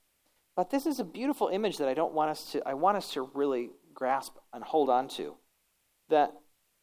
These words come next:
this is the Lord who walks among the churches. So this isn't some far off time where, you know, the end of the world is here and the anti-,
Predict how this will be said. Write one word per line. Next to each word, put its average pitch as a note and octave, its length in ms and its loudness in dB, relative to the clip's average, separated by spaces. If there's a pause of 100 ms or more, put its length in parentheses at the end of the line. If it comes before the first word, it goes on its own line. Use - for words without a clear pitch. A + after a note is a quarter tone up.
(640)
this F#3+ 340 0
is F3 320 -2
the C3+ 120 0
Lord D3+ 560 -4 (920)
who D3+ 100 -2
walks D3+ 720 0
among D3 920 0 (280)
the D#3 80 -6
churches. - 840 -10 (2000)
So F#3 140 0
this F#3+ 180 2
isn't C#4 240 0
some A3 180 0
far G3 480 4
off F3+ 320 2
time G2+ 840 -4 (360)
where, C3+ 600 2
you D#3 100 -6
know, B2+ 140 0
the C#3 160 2
end G#3 180 4
of F#3+ 100 6
the E3+ 100 4
world F3 440 8
is C#3 200 0
here F3+ 540 4
and B2+ 300 2
the C3 160 0
anti-, F3+ 340 -4